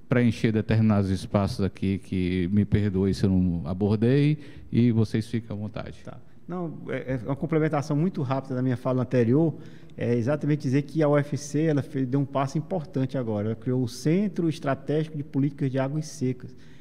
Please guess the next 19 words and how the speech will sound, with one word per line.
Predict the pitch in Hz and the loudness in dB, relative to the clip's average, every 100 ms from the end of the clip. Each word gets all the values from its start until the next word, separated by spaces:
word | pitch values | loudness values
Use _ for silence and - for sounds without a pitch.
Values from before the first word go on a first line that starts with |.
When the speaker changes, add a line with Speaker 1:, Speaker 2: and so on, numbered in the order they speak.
| - | -10
Speaker 2:
com | - 110 | -4 0
vinte | 151 180 | 0 0
e | |
um | 180 | 0
laboratórios | 143 135 131 117 - 113 135 131 107 | 0 0 0 -2 -4 -2 0 0 -2
do | 107 | -8
Centro | 104 127 120 | -6 -4 -4
de | - | -8
Tecnologia, | - 107 - 113 101 90 113 120 101 | -6 -6 -2 -2 -2 -2 -2 0 -2
Centro | 117 120 120 | -4 -6 -6
de | - | -8
Ciências | 120 110 113 101 | -6 -4 -4 -6
Agrárias, | 92 95 104 107 104 - - - - | -6 -4 -4 -4 -6 -10 -18 -18 -18
Centro | - 139 135 | -2 -2 0
de | 120 123 | -4 -6
Ciências, | - 117 107 113 101 - | -4 -2 0 0 -4 -8
Centro | - 139 - | -4 -2 -2
de | 127 | -2
Humanidades, | 123 123 98 98 110 107 | 0 0 -2 -4 -4 -4